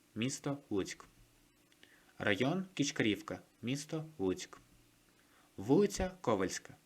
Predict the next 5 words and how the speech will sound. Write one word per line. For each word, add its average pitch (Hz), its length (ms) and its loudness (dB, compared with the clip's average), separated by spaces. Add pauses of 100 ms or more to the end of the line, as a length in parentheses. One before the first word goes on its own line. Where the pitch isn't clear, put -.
(180)
місто 131 480 -6 (180)
Луцьк. 95 440 -4 (1300)
Гирло 127 480 2
річки - 380 0
Омеляник. 92 640 -4